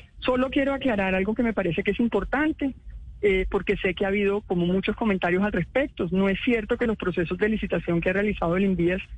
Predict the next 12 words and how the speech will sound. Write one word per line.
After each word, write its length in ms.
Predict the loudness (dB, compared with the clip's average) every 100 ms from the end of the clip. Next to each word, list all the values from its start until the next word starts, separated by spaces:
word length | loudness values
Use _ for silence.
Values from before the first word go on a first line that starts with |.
| -16 -20 -16 -16 -4
en 320 | 0 2 2
la 120 | 2 0
historia 600 | 0 0 0 0 0 -2 -6 -2
para, 240 | 0 0
para 240 | 0 0 2
la 80 |
operación 580 | 0 0 0 2 2 2
y 60 | 2
mantenimiento 560 | 2 2 2 2 2
de 60 | 2
los 120 | 0
peajes 440 | 0 0 2 0